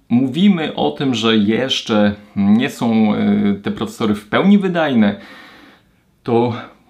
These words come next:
chciałem wam zaznaczyć jedno, że większość aplikacji, ogromna większość aplikacji, tych najpopularniejszych,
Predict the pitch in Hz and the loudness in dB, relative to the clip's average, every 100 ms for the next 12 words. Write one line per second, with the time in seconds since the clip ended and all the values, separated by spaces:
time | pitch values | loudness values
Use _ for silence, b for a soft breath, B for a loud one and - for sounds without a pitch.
0 | _ - 135 135 123 117 107 107 104 - | _ -10 -6 -4 -2 -2 -2 -6 -10 -6
1 | 107 104 117 131 - 107 - 110 101 104 | -4 -2 -2 -4 -6 -10 -2 0 2 2
2 | 98 98 95 98 165 185 - - 104 - | 2 -2 -4 -2 0 0 -6 -8 -8 -8
3 | 101 95 92 - - - _ _ _ _ | -6 -6 -8 -14 -20 -20 _ _ _ _
4 | _ _ 143 123 139 135 123 110 110 107 | _ _ -6 -2 0 0 2 2 2 0
5 | 101 101 107 104 - 101 - 98 110 - | -4 -6 -6 -8 -4 -4 -6 -8 -8 -2
6 | 104 101 107 135 104 - 117 110 107 104 | 2 4 4 2 -6 -4 -2 2 4 2
7 | - 107 104 | 0 -6 -8